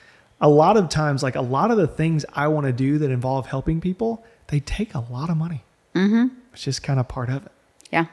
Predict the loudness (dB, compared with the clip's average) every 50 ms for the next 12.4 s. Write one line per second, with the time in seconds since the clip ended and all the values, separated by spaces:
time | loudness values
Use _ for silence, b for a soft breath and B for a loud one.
0 | -14 _ _ _ _ _ _ _ _ -6 0 2 2 2 4 2 0 0 0 -2
1 | -8 -20 _ _ _ 0 4 4 6 6 6 4 2 0 -6 -12 -20 _ _ _
2 | _ _ _ _ _ _ _ _ _ 0 4 6 6 8 6 6 4 2 0 -2
3 | 0 2 4 4 4 4 2 -2 -4 -2 0 0 0 0 0 -4 -8 -12 _ _
4 | _ 2 4 4 6 4 4 2 0 -2 -2 -2 -4 -6 -6 -8 -8 -8 -8 -8
5 | -8 -6 -4 -4 -4 -4 -4 -6 -6 -6 -8 -8 -10 -10 -10 -10 -10 -10 -12 -12
6 | -14 -16 -16 -16 -16 -14 -14 -14 -14 -16 -20 -18 -18 -18 -18 -20 -20 -12 -10 -10
7 | -10 -8 0 2 2 2 4 2 0 -2 -2 -8 -20 b b b b b b b
8 | b -20 _ _ -18 -6 0 2 2 4 4 2 2 2 4 4 2 2 0 0
9 | -2 -4 -6 -6 -10 -10 -6 -4 -2 0 0 0 -2 -2 -4 -4 -4 -4 -6 -6
10 | -4 -2 -2 -2 -2 -2 -6 -6 -4 0 0 2 2 2 0 -2 -2 -2 0 0
11 | -2 -2 -4 -4 -4 -4 -4 -4 -2 -2 -2 0 0 0 -2 -2 -2 0 2 2
12 | 2 2 0 -2 -4 -4 -6